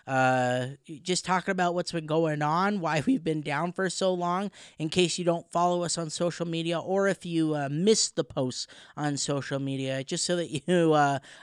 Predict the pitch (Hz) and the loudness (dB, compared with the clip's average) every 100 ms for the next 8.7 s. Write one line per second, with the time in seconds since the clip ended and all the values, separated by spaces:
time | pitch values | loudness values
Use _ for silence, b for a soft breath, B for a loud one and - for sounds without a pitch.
0 | B 131 - 165 151 151 175 208 202 175 | B -12 -4 0 2 4 8 8 8 2
1 | 160 170 165 156 151 151 156 262 302 302 | 0 2 2 0 -4 0 6 6 8 6
2 | 294 285 277 262 262 180 170 170 - 233 | 8 6 4 -2 -6 -2 0 0 0 4
3 | 233 226 233 214 214 202 180 - 214 208 | 4 6 2 4 0 0 -4 -4 -2 0
4 | 202 B B B B 208 202 190 175 - | -2 B B B B -2 0 0 0 0
5 | 196 202 202 196 196 - 190 190 175 180 | 2 2 2 -2 -4 -2 -2 -2 -2 -6
6 | 175 160 175 180 170 160 - - 175 180 | -6 -6 -4 -4 -8 -10 -8 -2 -2 -2
7 | 165 180 170 - 170 160 - 165 170 165 | -4 -4 -4 -4 -4 -2 0 0 0 -2
8 | 160 151 151 147 143 143 139 | -2 -2 0 0 0 -2 -2